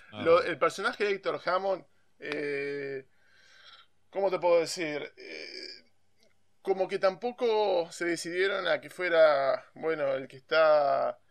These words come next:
Speaker 2: el, el hermano, el, el hijo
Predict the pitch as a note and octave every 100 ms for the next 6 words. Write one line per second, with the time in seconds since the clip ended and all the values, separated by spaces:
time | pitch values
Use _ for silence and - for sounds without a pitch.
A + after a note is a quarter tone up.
0 | _ _ - C#3+ C3+ C3 B2+ A#2+ - _
1 | _ _ - C3+ C#3 C#3+ D3 E3 E3+ E3+
2 | E3 D#3+ D#3 D3 - - _ _ - E3
3 | - _ - D#3 G3+ - G#3+ G3+ G3 F3+